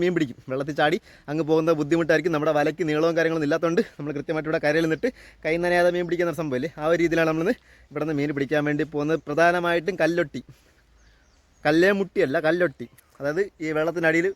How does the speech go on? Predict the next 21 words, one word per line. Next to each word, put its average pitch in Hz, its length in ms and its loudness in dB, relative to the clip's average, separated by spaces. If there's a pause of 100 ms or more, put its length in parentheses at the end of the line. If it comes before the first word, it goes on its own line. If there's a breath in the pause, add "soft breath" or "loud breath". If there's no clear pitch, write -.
(500 soft breath)
പതുങ്ങി 175 300 2
നടക്കുന്ന 180 300 0
ഒരു 165 100 -2
മീനുണ്ട്, 143 280 0
മനസ്സിലായി. 135 260 -2
അതിനെയാണ് 170 220 0
നമ്മൾ 170 180 -2
പ്രധാനമായിട്ടും 170 540 0
ലക്ഷ്യമിട്ട് 170 420 -2
വരുന്നത്. 147 300 0
ഇങ്ങനെ 156 200 -2
വലയിടുന്നത് 160 380 2 (460 soft breath)
പ്രധാനമായിട്ടും 170 440 0
അ-, 156 140 -2
അത്തരത്തിലുള്ള 175 540 0
മീനുകളെ 165 280 0
പിടിക്കാൻ 151 280 -2
വേണ്ടിയിട്ടാണ്, 135 260 -2
മനസ്സിലായി. 135 280 -4
പരൽ, 147 220 0 (420 soft breath)
ഏ, 139 120 -8